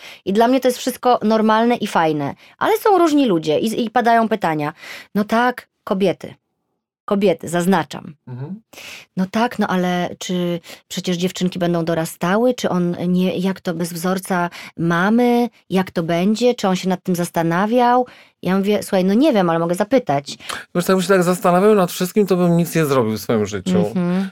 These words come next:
Speaker 2: Po prostu jak coś chcesz, to robisz. I potem się zastanawiasz,
Speaker 1: Jak
Speaker 2: jak
Speaker 1: się
Speaker 2: to,
Speaker 1: to
Speaker 2: jak
Speaker 1: już
Speaker 2: to
Speaker 1: wydarza,
Speaker 2: posprzątać.
Speaker 1: nie? Jak
Speaker 2: Oczywiście,
Speaker 1: to się
Speaker 2: że
Speaker 1: wydarza.
Speaker 2: tak. Natomiast wydaje mi się, że wzorzec kobiecy, hmm,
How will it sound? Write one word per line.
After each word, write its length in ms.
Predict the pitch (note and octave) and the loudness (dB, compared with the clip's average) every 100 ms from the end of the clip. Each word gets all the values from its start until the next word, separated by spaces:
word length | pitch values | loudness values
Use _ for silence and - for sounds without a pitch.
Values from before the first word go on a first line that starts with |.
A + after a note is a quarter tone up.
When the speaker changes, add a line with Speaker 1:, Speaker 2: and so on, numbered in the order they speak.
| _ | _
Speaker 2:
Po 60 | D#3 | -8
prostu 220 | D#3 F#3+ | -4 0
jak 100 | F3+ | 0
coś 240 | F3+ E3 | -2 -4
chcesz, 640 | - - E3+ F#3 G3+ - - | -6 2 4 4 2 -6 -2
to 100 | F#3+ | 2
robisz. 580 | F3 C#3+ G#2+ G#2 G2+ - | 6 4 2 -6 -8 -6
I 200 | C3+ C#3+ | -4 -2
potem 240 | E3 D#3+ | 0 0
się 80 | B2+ | 0
zastanawiasz, 540 | A#2 A2+ C3 B2 C3+ C3+ | -2 0 2 4 6 6
Speaker 1:
Jak 0 | |
Speaker 2:
jak 100 | G#3 | 6
Speaker 1:
się 60 | |
Speaker 2:
to, 60 | F3 | 8
Speaker 1:
to 60 | |
Speaker 2:
jak 80 | F3+ | 8
Speaker 1:
już 80 | - | 8
Speaker 2:
to 80 | G#3 | 8
Speaker 1:
wydarza, 200 | G3 C4+ | 8 8
Speaker 2:
posprzątać. 480 | A3+ F3+ E3+ C#3 F#3 | 8 8 8 6 4
Speaker 1:
nie? 240 | A#3 C4 | 2 2
Jak 100 | G#3 | 4
Speaker 2:
Oczywiście, 340 | G#3+ E4+ G#3+ G#3+ | 4 4 4 4
Speaker 1:
to 60 | |
się 0 | |
Speaker 2:
że 80 | F3 | 4
Speaker 1:
wydarza. 440 | - - G#3 F3 E3+ | 6 6 6 2 0
Speaker 2:
tak. 160 | F3+ - | 0 4
Natomiast 260 | G#3 A3 | 6 6
wydaje 260 | A3+ A#3+ C4+ | 6 6 6
mi 80 | B3+ | 2
się, 120 | A#3 | 4
że 100 | A3 | 4
wzorzec 400 | F#3+ A#3+ A#3+ - | 6 6 6 0
kobiecy, 460 | A3 G#3 G#3+ - | 2 6 6 8
hmm, 280 | A3+ G#3 E3 | 6 6 2